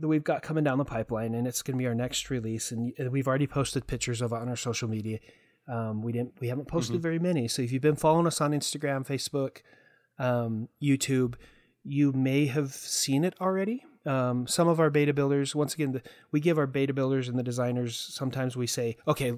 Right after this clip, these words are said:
Speaker 1: you can post stuff about this," and sometimes we say, "Eh, just hold off," you know.
Speaker 2: Keep it quiet,
Speaker 1: So,
Speaker 2: yeah. Mm-hmm.
Speaker 1: um,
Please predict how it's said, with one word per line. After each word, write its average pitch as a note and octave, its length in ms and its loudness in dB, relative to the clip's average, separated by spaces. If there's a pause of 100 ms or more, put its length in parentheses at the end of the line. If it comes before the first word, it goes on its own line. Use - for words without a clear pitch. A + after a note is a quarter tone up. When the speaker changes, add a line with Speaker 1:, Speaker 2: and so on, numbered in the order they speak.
Speaker 1:
you D3+ 140 2
can D#3+ 140 2
post C#3+ 260 2
stuff C#3+ 220 0
about C#3+ 260 2
this," D3 260 -4
and B2+ 80 -6
sometimes B2 420 -2
we B2 60 -6
say, A#2 220 -8 (220)
"Eh, A#3 320 -6
just - 160 -12
hold D3+ 180 -4
off," - 360 -10
you D3 120 -8
know. A#2 160 -12 (440)
Speaker 2:
Keep A#2 200 -6
it G#2 100 -8
quiet, F#2 180 -6
Speaker 1:
So, C3+ 500 2
Speaker 2:
yeah. C#3 80 -2
Mm-hmm. B2 120 0
Speaker 1:
um, A2 200 -2